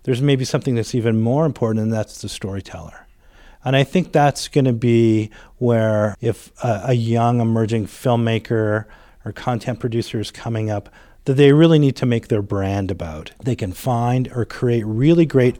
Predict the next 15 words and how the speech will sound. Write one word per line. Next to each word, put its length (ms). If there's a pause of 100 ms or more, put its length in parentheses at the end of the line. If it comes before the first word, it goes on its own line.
I 160
P 480 (880)
and 180
tell 260
it 80
really 260
well. 400 (500)
And 160
as 120
long 260
as 80
they 140
can 160
do 160
that, 260